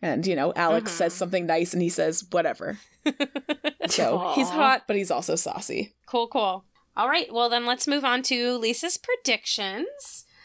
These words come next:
Speaker 3: So based on the next episode title, which is Foursquare, and based on what we have learned so far in the series, what do you see happening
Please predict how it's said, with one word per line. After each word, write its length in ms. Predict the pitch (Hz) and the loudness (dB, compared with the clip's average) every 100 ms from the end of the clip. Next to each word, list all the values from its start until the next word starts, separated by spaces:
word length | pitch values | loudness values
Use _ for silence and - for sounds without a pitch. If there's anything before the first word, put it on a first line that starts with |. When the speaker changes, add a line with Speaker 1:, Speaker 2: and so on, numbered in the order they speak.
| - - | -20 -14
Speaker 3:
So 680 | - 285 247 233 233 240 214 | -4 0 2 2 0 -4 -2
based 380 | 277 349 415 - | 0 0 0 -2
on 500 | 220 220 208 240 349 | 0 2 2 2 0
the 180 | 277 247 | 0 -2
next 360 | 233 262 - - | 0 0 0 0
episode 540 | 247 359 - 240 214 | 0 0 0 0 0
title, 480 | - 190 175 202 277 | -2 -2 0 0 0
which 220 | 233 233 | -2 -2
is 460 | 208 185 180 - - _ _ - | 0 0 0 0 -2 _ _ -18
Foursquare, 1160 | - - 247 262 302 - - 208 170 165 247 453 - - - | -8 -2 0 0 0 -2 0 0 0 0 -2 -4 -10 -20 -6
and 260 | 220 196 202 | -2 0 0
based 280 | 208 202 226 | 0 2 0
on 180 | 202 | 0
what 160 | 202 113 | 0 0
we 120 | 202 | 0
have 140 | 202 185 | -2 -2
learned 420 | 196 196 190 196 | -2 -2 -4 -6
so 280 | - 254 247 | -2 0 0
far 260 | 226 214 | 0 0
in 120 | 196 | -2
the 80 | 202 | -4
series, 440 | - 302 285 254 247 | -2 0 0 -2 -4
what 380 | 214 277 294 | -4 -4 -2
do 80 | 269 | -4
you 280 | 269 277 302 | -2 0 0
see 520 | - - 226 220 285 | 0 0 0 2 0
happening 720 | 285 254 226 247 240 247 254 | -4 -2 -2 -2 -2 -4 -6